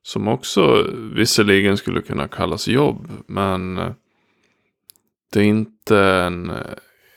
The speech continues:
heltidsanställning utan det här är mer passionsprojekt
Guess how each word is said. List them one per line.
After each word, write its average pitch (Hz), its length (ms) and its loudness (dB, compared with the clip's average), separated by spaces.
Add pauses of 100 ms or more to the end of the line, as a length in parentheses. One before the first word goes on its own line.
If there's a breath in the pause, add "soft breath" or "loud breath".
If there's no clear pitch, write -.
(400 soft breath)
heltidsanställning 123 1040 2
utan 95 300 -4
det 95 60 -4
här 107 220 0
är 95 120 0
mer 95 320 0
passionsprojekt - 1600 0